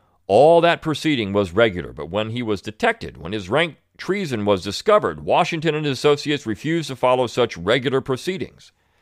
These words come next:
And yet, according to the theory of our friends at Chicago, Washington and the patriots of the Revolution were bolters of the regular proceedings. And in the same sense, uh, are we bolters, refusing to follow the leaders of this treachery, adhering as of old to the true principles and standard of democracy.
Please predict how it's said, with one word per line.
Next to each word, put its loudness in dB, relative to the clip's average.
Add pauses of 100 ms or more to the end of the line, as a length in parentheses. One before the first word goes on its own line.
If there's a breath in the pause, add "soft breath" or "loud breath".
(400)
And -20
yet, 2
according 0
to -6
the -4
theory 4
of 2
our 6
friends -2
at -12
Chicago, 2
Washington 0
and -4
the -2
patriots -4
of -10
the 0
Revolution 0
were 0 (400 soft breath)
bolters 0
of -2
the -4
regular 2
proceedings. -8 (440 soft breath)
And -4
in -2
the 0
same 2
sense, 2
uh, 2
are 4
we -2
bolters, -2
refusing -4
to -4
follow 4
the -4
leaders 0
of 0
this -6
treachery, -4 (320 soft breath)
adhering 2
as 0
of 4
old 8
to -6
the -4
true 0
principles -2
and -6
standard 0
of 2
democracy. -2